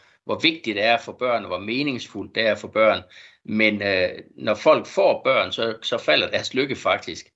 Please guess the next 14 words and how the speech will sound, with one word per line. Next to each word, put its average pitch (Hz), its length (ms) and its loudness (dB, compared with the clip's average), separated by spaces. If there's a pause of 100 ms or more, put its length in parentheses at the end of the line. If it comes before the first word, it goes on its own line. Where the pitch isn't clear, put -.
(500)
Og 110 100 4
den 107 140 2
bliver 107 160 -2
ved 147 140 2
med 156 140 0
at 98 180 2
være 101 200 2
lavere 104 680 0
end 101 160 -10
ellers, 107 460 -4
indtil - 400 -8
børnene 98 280 0
flytter 98 220 -6
hjemmefra. 82 480 -6